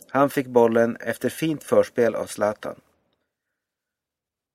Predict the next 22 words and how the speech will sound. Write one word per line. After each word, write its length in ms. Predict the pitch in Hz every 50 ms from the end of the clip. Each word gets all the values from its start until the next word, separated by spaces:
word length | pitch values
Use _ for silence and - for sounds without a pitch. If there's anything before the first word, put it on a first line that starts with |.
| _ _ -
Många 320 | 143 160 175 180 196 202
var 200 | 180 156 147 151
inför 240 | 151 151 139 - 151
matchen 460 | 139 127 123 120 - - - 127 127
nyfikna 680 | 139 147 139 120 - - - 185 185 - - 135 120 113
på 120 | - 123
att 80 | 120 -
se 200 | - - 127 120
John 420 | 120 117 131 127 123 127 123 123
Guidetti 680 | 113 131 131 123 170 190 190 _ _ _ - 95 78 -
spela 320 | - - 127 117 117 117
på 120 | 117 120
topp 440 | 113 - - 156 147 _ _ _ - -
med 160 | - 131 120 -
Zlatan. 460 | - 117 120 123 123 - - - - _ _ _ _ _ _ _ _ _ _ _ _ _ _ _
Guidetti 480 | - 131 123 147 - - _ - 175 165
fick 180 | - 165 - -
hoppa 240 | 135 127 - 127
in 180 | 135 147 160 160
i 60 | 151
andra 260 | 143 131 123 120 127
halvlek. 680 | 131 139 131 117 113 123 139 151 170 - _ - -